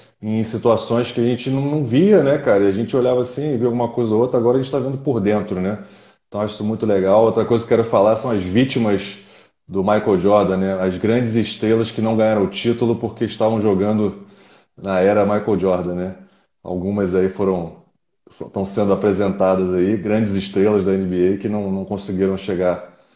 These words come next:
no título, né? Porque estavam jogando na mesma era que ele, né?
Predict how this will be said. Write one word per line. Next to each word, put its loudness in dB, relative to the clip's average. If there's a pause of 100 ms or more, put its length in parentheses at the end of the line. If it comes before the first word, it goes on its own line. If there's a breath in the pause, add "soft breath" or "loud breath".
(280 soft breath)
no -6
título, -2
né? -6
Porque -12
estavam -2
jogando 0
na -2
mesma -2
era 0
que -6
ele, 0
né? -6